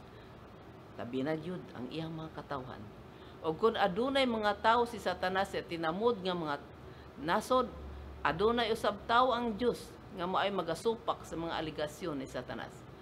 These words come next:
O kini nga mga tawo, magabarog uban sa katawhan sa Dios sa panahon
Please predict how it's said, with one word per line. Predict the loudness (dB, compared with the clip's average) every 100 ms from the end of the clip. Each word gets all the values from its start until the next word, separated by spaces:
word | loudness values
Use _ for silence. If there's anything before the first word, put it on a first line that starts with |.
| -16 -6
O | -6
kini | -4 -4 -2 -2 -2
nga | -2
mga | -4 -4 -6 -6
tawo, | -4 -4 -6 -10 -14 -16 -14 -2
magabarog | 0 4 4 4 0 -2 -4 -12 -10 -6
uban | 0 2 0
sa | -4
katawhan | -6 -2 -2 -2 -2 -4
sa | -6 -6
Dios | -6 -6
sa | -4 -2
panahon | 0 0 0 2 4 4 2